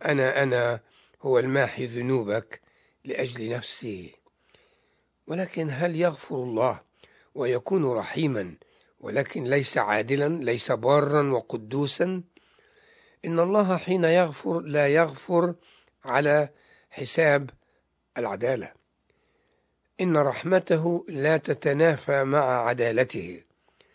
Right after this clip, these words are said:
كيف يتم هذا؟ كيف يمكن أن يكون الله عادلا كل العدل يعاقب على الخطيئة، وفي نفس الوقت رحيما كل الرحمة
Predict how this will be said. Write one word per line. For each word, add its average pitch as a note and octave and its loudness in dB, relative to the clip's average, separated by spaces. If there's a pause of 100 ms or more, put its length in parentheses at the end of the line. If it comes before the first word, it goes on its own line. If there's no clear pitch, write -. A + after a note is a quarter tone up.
(200)
كيف G#3 -2
يتم F3 2
هذا؟ B2 -2 (440)
كيف E3+ -4
يمكن F3+ 2
أن C#3+ -4
يكون D#3+ 0
الله D3 2
عادلا D#3 4
كل C#3+ -4
العدل D3 2 (460)
يعاقب C#3 0
على C3 2
الخطيئة، D3+ -4 (600)
وفي C3 -10
نفس D3+ -2
الوقت C#3+ 0 (440)
رحيما C#3+ 0 (400)
كل F3+ 4
الرحمة A#2+ 0